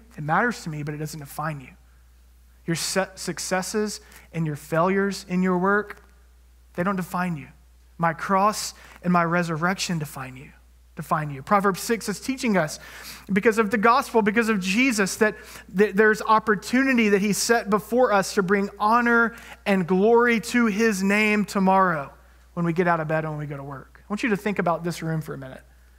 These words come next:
We're all gathered here today, and we're worshiping Jesus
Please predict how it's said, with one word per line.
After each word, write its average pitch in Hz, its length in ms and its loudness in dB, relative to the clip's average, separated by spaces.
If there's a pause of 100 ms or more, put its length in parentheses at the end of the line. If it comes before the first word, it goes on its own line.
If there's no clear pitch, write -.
(440)
We're 170 160 0
all 202 280 4
gathered 175 400 2
here 170 400 -2
today, 151 340 -6 (720)
and 165 80 -2
we're 160 80 -2
worshiping 175 580 -4
Jesus 139 560 -14